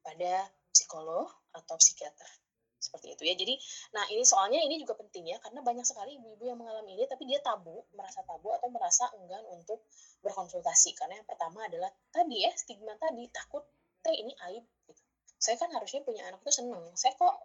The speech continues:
eh, ketika punya anak, saya harus, malah harus konsul ke, eh, psikiater, mal-, malah harus ke psikolog. Enggak deh, saya malu." Nah, seperti itu. Jadi, diusahakan kita, ya, sebagai yang udah tahu informasi ini, melihat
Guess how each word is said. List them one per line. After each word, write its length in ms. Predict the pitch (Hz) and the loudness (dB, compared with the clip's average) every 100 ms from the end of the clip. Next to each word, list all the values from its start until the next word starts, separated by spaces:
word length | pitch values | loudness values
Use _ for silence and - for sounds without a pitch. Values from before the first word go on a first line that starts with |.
| - 220 | -6 -6
eh, 100 | 220 _ _ 226 | -6 _ _ -10
ketika 240 | - 196 | -8 -6
punya 240 | 196 190 | -6 -8
anak, 160 | 226 302 | 2 2
saya 160 | 285 262 | 6 6
harus, 320 | 214 - - _ _ - | 8 6 4 _ _ -4
malah 200 | 180 175 175 | -2 2 4
harus 120 | 180 | 4
konsul 320 | 180 175 185 185 | 2 2 0 2
ke, 120 | 185 175 - _ _ _ _ - | 0 0 -2 _ _ _ _ -4
eh, 320 | 175 175 185 - _ - | -2 -2 -8 -18 _ 0
psikiater, 760 | - 202 175 - - - 262 254 | 2 2 2 0 -2 2 4 4
mal-, 240 | 196 185 190 | 0 -2 -4
malah 240 | 180 175 | 0 2
harus 80 | 180 | 2
ke 80 | 190 | 4
psikolog. 760 | - - 165 147 180 269 262 - | 4 4 2 8 12 12 10 0
Enggak 240 | 220 254 | 2 2
deh, 120 | 320 | 4
saya 120 | 320 302 | -2 -4
malu." 320 | 240 220 269 | -4 -4 -4
Nah, 160 | 202 180 | -4 4
seperti 320 | - - 165 | 4 2 -12
itu. 80 | 165 | -12
Jadi, 200 | 165 285 - - - - | -6 -6 -6 -16 -12 -4
diusahakan 480 | 427 - 190 392 415 | 0 2 6 6 4
kita, 200 | - - - - | -2 4 4 2
ya, 120 | - - | 0 2
sebagai 320 | - 196 202 | 2 -2 -6
yang 80 | 190 | -4
udah 160 | 180 180 | -2 6
tahu 320 | 254 415 339 | 8 8 6
informasi 400 | 214 196 - 175 | 0 2 2 2
ini, 160 | 339 | -2
melihat 320 | 285 185 185 | -2 -4 -2